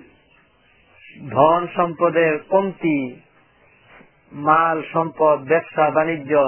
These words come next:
লাভ, এইগুলির কমতির দ্বারা বিভিন্ন ধরনের ক্ষতিকর বিষয় দিয়ে তোমাদেরকে আমি পরীক্ষা করব। ওয়াবাশশিরিস সাবিরিন,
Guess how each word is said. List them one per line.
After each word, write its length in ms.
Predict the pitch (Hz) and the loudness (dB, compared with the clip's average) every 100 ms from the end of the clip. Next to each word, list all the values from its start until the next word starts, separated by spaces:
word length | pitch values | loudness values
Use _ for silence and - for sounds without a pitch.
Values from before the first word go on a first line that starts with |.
| 131 | 0
লাভ, 360 | 131 143 156 143 127 _ _ | 0 2 0 -2 -8 _ _
এইগুলির 420 | 180 175 175 160 143 | -2 0 -2 -2 0
কমতির 440 | 208 196 185 139 | 0 0 -2 -2
দ্বারা 260 | 135 127 - _ _ _ _ _ _ _ _ _ _ _ _ _ _ _ _ _ _ | -2 -2 -6 _ _ _ _ _ _ _ _ _ _ _ _ _ _ _ _ _ _
বিভিন্ন 340 | 151 170 175 180 | -2 -2 0 -2
ধরনের 300 | 175 175 175 | -2 -2 -2
ক্ষতিকর 420 | - 175 196 180 156 | -4 -6 0 2 2
বিষয় 300 | 165 151 135 | -2 -2 -2
দিয়ে 180 | 143 | -2
তোমাদেরকে 400 | 135 143 139 139 151 | -2 -4 -4 -4 -4
আমি 140 | 143 | -4
পরীক্ষা 340 | 170 170 - 131 | -4 -4 -4 -8
করব। 220 | 131 123 139 _ _ _ _ _ _ _ - | -8 -12 -20 _ _ _ _ _ _ _ -2
ওয়াবাশশিরিস 760 | 139 151 196 - 214 240 359 - | 4 4 4 0 -2 0 0 0
সাবিরিন, 600 | 160 151 139 127 127 | 2 2 2 -4 -8